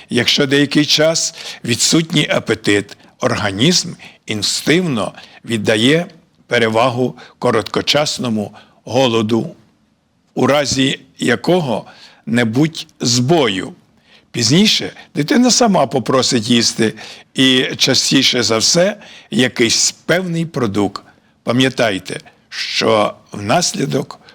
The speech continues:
годування невідповідними продуктами, м'ясом і хлібом, кашею з молоком і цукром виникає бродіння їжі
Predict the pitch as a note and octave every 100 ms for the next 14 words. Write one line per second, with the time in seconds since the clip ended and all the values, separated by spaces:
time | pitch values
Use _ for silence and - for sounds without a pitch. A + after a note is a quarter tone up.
0 | _ G#2+ A#2 G#2 A2+ A#2+ A#2+ A#2+ A2 -
1 | - _ _ B2 B2 B2 - B2 D3 C#3+
2 | C#3 C3+ B2+ B2+ - - B2+ A2+ C3 E3
3 | - B2+ A2 G2 - - A2 A#2+ C#3+ C3
4 | - A2+ F2+ - - _ - - - C3
5 | C#3+ B2 A#2 G2 - _ - C#3 C3+ -
6 | B2+ B2+ A2+ B2 B2 A#2+ B2+ A#2 - -
7 | - E3 E3 D3 C#3 E3 - - _ A2
8 | G#2+ G#2+ A2+ G#2+ G#2 G#2 A2+ - G#2+ G2+
9 | G2+ C#3+ F#3 E3 E3 C#3+ C#3+ C3+ B2+ B2